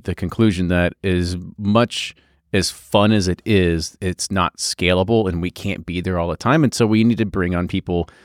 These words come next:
that can be the extensions of us and that can speak on our behalf and that are gonna know the product inside and out and can really show you all a good time when you come here as well. And it was actually a fan suggestion that sent me an email that said, "Hey,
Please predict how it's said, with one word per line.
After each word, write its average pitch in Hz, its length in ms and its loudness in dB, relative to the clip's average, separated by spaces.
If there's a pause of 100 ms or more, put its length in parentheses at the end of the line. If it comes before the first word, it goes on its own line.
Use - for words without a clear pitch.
(140)
that 90 160 0
can 90 140 0
be 87 160 2
the 85 100 2
extensions 85 540 -4
of 80 140 0
us 80 180 -2
and 85 80 -8
that 80 100 -4
can 80 140 -6
speak 104 300 0
on 87 80 2
our 85 60 -2
behalf 82 420 -2
and 85 100 -4
that 80 100 -4 (400)
are 123 100 2
gonna 110 140 4
know 110 280 4
the 104 80 0
product 95 400 0
inside 87 320 -2
and 85 80 -2
out 85 240 -2
and 87 180 -2
can 90 260 -4
really 113 300 4
show 92 300 -2
you 85 200 0
all 82 280 0
a 92 100 -4
good 85 240 -2
time 85 220 -8
when 85 100 -8
you 85 60 -10
come 85 180 -10
here 80 260 -8
as - 120 -14
well. 85 260 -6 (500)
And 104 460 2 (560)
it 120 120 4
was 120 180 2
actually 131 460 0
a 104 100 2
fan 117 500 0
suggestion 90 680 -4
that 85 160 -10
sent - 200 -4
me 92 120 -4
an - 120 -10
email 90 420 0
that 90 140 -4
said, 92 260 -2
"Hey, 127 300 2